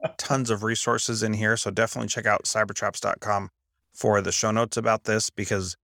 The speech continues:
Speaker 2: there's no way we could get to all of it. And really, you've done a great job of bringing in different ideas and, and ways to look at this that helps, um, helps us see what some of the potential pitfalls are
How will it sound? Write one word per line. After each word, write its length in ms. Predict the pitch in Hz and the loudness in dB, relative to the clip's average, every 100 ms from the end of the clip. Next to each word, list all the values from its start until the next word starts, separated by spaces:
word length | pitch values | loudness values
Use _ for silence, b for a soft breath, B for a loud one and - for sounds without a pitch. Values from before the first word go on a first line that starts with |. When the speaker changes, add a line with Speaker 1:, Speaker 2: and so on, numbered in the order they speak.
| _ _ _ | _ _ _
Speaker 2:
there's 160 | 120 117 | -2 4
no 140 | 127 | 4
way 180 | 120 110 | 6 4
we 180 | 107 95 | 2 -4
could 140 | 98 | -2
get 180 | 101 - | -4 0
to 80 | - | 0
all 180 | 98 | 0
of 80 | 92 | 0
it. 160 | 92 - | -2 -2
And 300 | 98 92 - | -6 -8 -10
really, 380 | - 104 107 101 | -8 0 0 0
you've 140 | 98 98 | -4 -4
done 160 | 101 | -4
a 60 | 98 | -2
great 200 | 98 87 | -4 -2
job 260 | 95 95 | 0 0
of 220 | 92 87 - _ _ _ _ _ | -4 -10 -16 _ _ _ _ _
bringing 240 | 127 127 | 2 4
in 160 | 113 107 | 2 2
different 300 | 113 - 110 | 0 0 -2
ideas 440 | 101 101 107 101 | 0 0 0 0
and, 300 | 98 98 95 _ _ _ | -4 -6 -10 _ _ _
and 240 | 107 98 | -4 -2
ways 300 | 101 107 104 | 0 0 0
to 120 | - 95 | -2 -2
look 220 | 104 - | -2 -2
at 100 | 87 | -4
this 220 | 95 - | -2 -2
that 200 | 98 - | -2 0
helps, 480 | 104 101 - - - - | 2 0 -2 -8 -8 -4
um, 420 | 101 92 87 85 _ _ _ _ _ 110 | -2 -2 -6 -12 _ _ _ _ _ -2
helps 220 | 123 113 | 0 0
us 120 | 98 | -2
see 240 | - 123 | 0 0
what 240 | 104 101 - | 2 0 0
some 160 | 123 | -2
of 40 | 113 | -2
the 80 | 98 | -4
potential 400 | - 120 - 104 | -2 -2 -4 -2
pitfalls 480 | 151 151 160 147 | -2 2 2 2
are 240 | 143 156 | 4 2